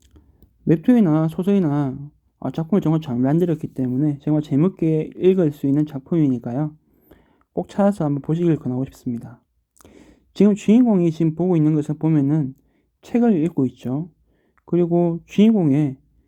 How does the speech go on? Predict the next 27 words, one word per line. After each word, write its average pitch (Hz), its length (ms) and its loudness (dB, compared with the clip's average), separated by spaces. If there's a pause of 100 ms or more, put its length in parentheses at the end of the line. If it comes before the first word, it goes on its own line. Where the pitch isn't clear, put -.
(340)
이 175 80 -4
손에서 220 440 0
무엇인가 143 600 0
혓바닥처럼 208 640 -4
뭔가 151 200 -2
나오가 131 440 -2
있는 139 300 -2
게 135 120 -4
보입니다. 131 560 -4 (1160)
이 185 80 0
책 277 220 2
먹는 185 300 4
마법사라 160 440 -2
되어 151 80 2
있는데 135 460 -2 (520)
주인공이 208 460 2
책을 226 280 0
먹는 147 300 2
게 156 80 0
아니고요. 135 560 -4 (720)
이 175 100 0
손에서 190 440 2
무언가 151 640 0 (600)
책을 208 500 0 (160)
잡아먹는 156 440 0
것처럼 160 320 -2
보이죠. 139 520 -6